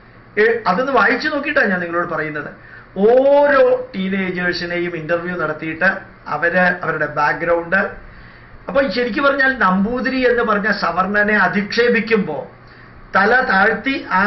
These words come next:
അധിക്ഷേപ വാക്കുകൾ കേൾക്കുന്നതിന് പകരം തല ഉയർത്തി വേദം പഠിക്കാനും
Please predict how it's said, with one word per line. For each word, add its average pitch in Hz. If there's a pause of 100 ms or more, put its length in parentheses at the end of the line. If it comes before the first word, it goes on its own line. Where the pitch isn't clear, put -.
അധിക്ഷേപ 214
വാക്കുകൾ 202
കേൾക്കുന്നതിന് 196
പകരം 175 (200)
തല 185
ഉയർത്തി 208 (640)
വേദം 214
പഠിക്കാനും 214